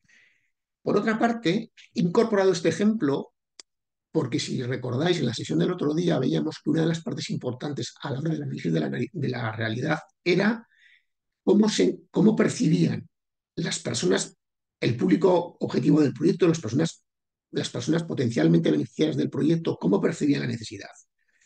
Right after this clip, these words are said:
Porque es muy difícil montar un proyecto para abordar una necesidad si no es percibida como tal por las personas a las que nos vamos a dirigir.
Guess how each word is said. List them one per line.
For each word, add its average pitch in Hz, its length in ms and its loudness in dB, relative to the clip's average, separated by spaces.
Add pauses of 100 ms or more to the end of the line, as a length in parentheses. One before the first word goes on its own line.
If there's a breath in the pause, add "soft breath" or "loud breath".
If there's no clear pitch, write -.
(520)
Porque 202 300 2
es 165 80 2
muy 202 100 6
difícil - 460 0
montar 131 320 0
un 196 100 0
proyecto 175 640 -2 (440)
para - 180 -4
abordar 135 280 0
una 165 120 4
necesidad 180 480 -4
si - 180 -6
no 151 60 -2
es 160 100 -4
percibida 156 480 -2
como 151 220 -4
tal - 200 -6
por 220 140 -10
las - 140 -10
personas - 340 -10
a 160 40 -4
las - 100 -8
que 139 60 -10
nos 123 100 -6
vamos - 140 -10
a - 40 -16
dirigir. 117 380 -14